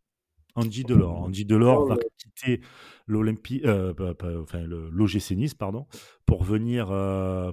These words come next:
Speaker 1: pour venir peut-être du côté de l'Olympique de Marseille.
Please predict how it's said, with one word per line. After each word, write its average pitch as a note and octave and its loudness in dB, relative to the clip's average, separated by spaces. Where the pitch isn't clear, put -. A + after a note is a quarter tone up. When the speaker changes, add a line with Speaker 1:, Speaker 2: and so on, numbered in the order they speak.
Speaker 1:
pour F#2 0
venir G2 -4
peut-être C3 0
du G2 -10
côté A2 -4
de F#2+ -6
l'Olympique F#2+ -6
de G2 -8
Marseille. A#2 -6